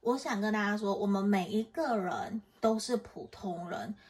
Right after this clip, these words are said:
不会有人因为现在是总统，或是他是富二代，他就有什么不一样。那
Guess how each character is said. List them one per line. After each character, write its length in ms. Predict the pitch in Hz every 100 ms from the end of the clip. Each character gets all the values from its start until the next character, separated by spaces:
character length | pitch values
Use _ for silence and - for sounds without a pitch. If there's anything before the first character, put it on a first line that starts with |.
| - -
不 160 | - 285
会 340 | - 381 339 220
有 260 | 185 170
人 220 | 180 190 226
因 160 | 240
为 120 | 262
现 240 | 240 247 226
在 200 | 226 214
是 160 | 214
总 360 | 208 - - 185
统， 220 | 202 196
或 160 | 214 214
是 100 | 220
他 160 | 208
是 140 | 208 214
富 320 | - 202 196
二 100 | 185
代， 140 | 180
他 160 | 185 202
就 140 | 202
有 180 | 185 156
什 160 | 185 -
么 180 | 202 214
不 200 | 180 -
一 220 | 202 -
样。 160 | - - - _ _ _ _ _ -
那 300 | 277 262